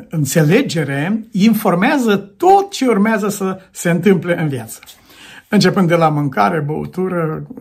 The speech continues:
căsătorie și toate celelalte lucruri.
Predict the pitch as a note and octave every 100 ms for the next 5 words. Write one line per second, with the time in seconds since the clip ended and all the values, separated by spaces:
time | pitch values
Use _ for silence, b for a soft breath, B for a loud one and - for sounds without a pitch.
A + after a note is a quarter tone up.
0 | D3+ - D#3+ - D3 - C#3 E3+ E3 C#3+
1 | - D3+ D3 b - D#3 D#3 C#3 D#3+ C#3+
2 | C3+ C3 C3+ C#3 - C#3 B2+ - - -